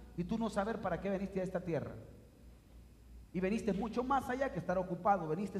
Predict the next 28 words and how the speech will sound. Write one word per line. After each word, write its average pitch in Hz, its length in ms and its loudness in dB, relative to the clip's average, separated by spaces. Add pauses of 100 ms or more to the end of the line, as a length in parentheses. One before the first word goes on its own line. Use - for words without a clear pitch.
acá 214 220 2
a 214 40 4
esta 196 220 -2
tierra 190 260 2
a 139 60 -2
cumplir 160 300 -2
el 165 80 0
propósito 165 420 -4
de 147 100 2
Dios 160 180 -2
sobre 151 180 -4
esta 156 120 -4
tierra. 127 300 -2 (1300)
De 175 80 4
verdad 180 180 4
que 202 60 -2
eso 185 100 -2
a - 20 -2
mí 196 100 0
me 185 100 2
encanta 185 340 0
saberlo. 127 560 -2 (140)
Mis 175 200 -4
hijos 180 180 -2
nacieron 185 360 0
con 160 200 -4
ese 165 160 -4
propósito. 143 460 -6